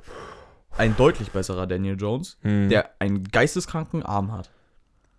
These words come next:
Speaker 1: So.
Speaker 2: Ja, aber die Frage ist, passt er auch zu hundert Prozent da rein? Weil, seien wir mal ehrlich, die Giants legen trotzdem sehr viel Wert aufs Running Game. So, was ja auch klar ist, du hast einen der Topstars auf, auf der Running Back Position.
Speaker 1: Ja, aber
Speaker 2: Brauchst du dann noch jemanden, der laufen kann?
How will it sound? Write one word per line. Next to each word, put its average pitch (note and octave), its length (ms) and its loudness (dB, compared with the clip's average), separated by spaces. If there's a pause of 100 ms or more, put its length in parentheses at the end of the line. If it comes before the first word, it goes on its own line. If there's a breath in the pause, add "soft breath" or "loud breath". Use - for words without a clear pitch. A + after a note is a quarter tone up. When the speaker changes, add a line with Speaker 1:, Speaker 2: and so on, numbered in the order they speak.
(1000)
Speaker 1:
So. - 80 -2
Speaker 2:
Ja, G2+ 80 8
aber G#2+ 140 12
die G#2 80 8
Frage A#2+ 380 8
ist, A#2+ 180 6
passt - 320 6
er A2+ 300 10
auch G#2+ 180 6
zu G#2+ 160 2
hundert G#2 240 4
Prozent A#2 340 4
da A2+ 80 12
rein? G2+ 220 8
Weil, G2 240 10
seien G#2 300 6
wir G#2+ 100 6
mal G#2 140 8
ehrlich, A#2 340 6
die G#2 300 2
Giants B2+ 720 6
legen A2 300 6
trotzdem A2 320 4
sehr G#2+ 200 8
viel G#2 180 4
Wert F#2 140 6
aufs - 180 0
Running F2 240 -2
Game. - 220 -6 (260)
So, C#2+ 200 0
was F2 160 4
ja F#2+ 80 8
auch G2 100 4
klar G2+ 220 10
ist, - 240 4
du - 80 2
hast - 240 0
einen G2+ 160 2
der G2 100 4
Topstars F#2+ 600 2
auf, F#2 180 2
auf - 200 4
der F#2+ 120 6
Running F#2+ 260 6
Back F#2 180 2
Position. F#2+ 540 4 (100)
Speaker 1:
Ja, A#2+ 380 4 (400 soft breath)
aber C3 480 2
Speaker 2:
Brauchst - 360 10
du B2 60 4
dann A2+ 160 10
noch A2 140 10
jemanden, A2 260 8
der G#2 120 10
laufen A#2 300 10
kann? F#2 240 2